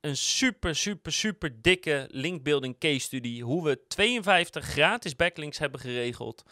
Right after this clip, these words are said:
met één linkbuilding campagne. En ik zal je vast een tip geven, eigenlijk zijn het eenenzeventig linken zelfs. Eigenlijk zijn het er zelfs eenenzeventig. Dus ik ga de case study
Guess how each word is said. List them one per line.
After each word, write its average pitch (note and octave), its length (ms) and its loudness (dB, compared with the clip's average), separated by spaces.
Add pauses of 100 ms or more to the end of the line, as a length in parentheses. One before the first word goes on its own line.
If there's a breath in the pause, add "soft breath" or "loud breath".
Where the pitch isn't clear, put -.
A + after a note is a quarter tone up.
(220 soft breath)
met - 260 -6
één G#3 240 4
linkbuilding E3 460 -2
campagne. B2 600 2 (440 soft breath)
En B2+ 60 -2
ik B2+ 80 -2
zal E3+ 140 6
je F3+ 80 8
vast D#3+ 160 -2
een D3+ 80 -6
tip F#3+ 180 0
geven, D#3 260 0
eigenlijk F#3 480 2
zijn E3+ 300 2
het D3+ 240 -2
eenenzeventig F#3 1000 2
linken C3+ 380 -2
zelfs. - 340 -12
Eigenlijk G3 420 2
zijn F#3 140 0
het E3 120 -6
er D#3 60 -2
zelfs D#3 200 0
eenenzeventig. D#3+ 800 -2 (680 loud breath)
Dus F#3+ 220 6
ik - 180 -2
ga A#3 400 4
de D#3 140 -4
case B3+ 220 2
study G3+ 380 -8